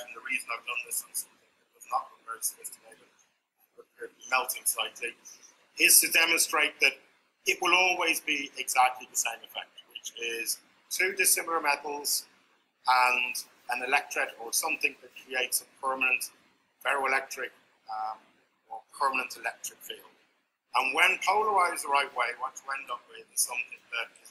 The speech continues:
positive and negative. So I'm sure most of you have seen where we'll short out something and we drain the energy and then it bounces back. And that's simply the permanent electric or the permanent magnetic effect saying that it doesn't really matter what you do to me,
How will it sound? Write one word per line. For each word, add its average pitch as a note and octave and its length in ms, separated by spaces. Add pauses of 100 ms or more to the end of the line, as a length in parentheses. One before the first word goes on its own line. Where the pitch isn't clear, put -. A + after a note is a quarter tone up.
positive A#2+ 400
and - 80
negative. - 320 (480)
So D#3 160
I'm D#3 80
sure E3+ 160
most E3+ 320
of - 80
you - 160
have - 40
seen C3+ 360
where A#2+ 240
we'll A#2 160
short C3 400
out A#2+ 240 (480)
something - 480
and - 160 (160)
we - 80
drain C3 400
the B2+ 80
energy B2 320
and - 160
then B2 80
it - 80
bounces - 480
back. - 240 (400)
And - 80
that's G3 320
simply D#3 560 (880)
the - 160
permanent - 320
electric - 640
or - 80
the - 80
permanent - 400
magnetic C3 400
effect - 320
saying B2 400
that A2+ 80
it - 480
doesn't - 320
really C#3+ 240
matter C3+ 240
what C3+ 240
you C3 80
do D#3 160
to - 160
me, A2 160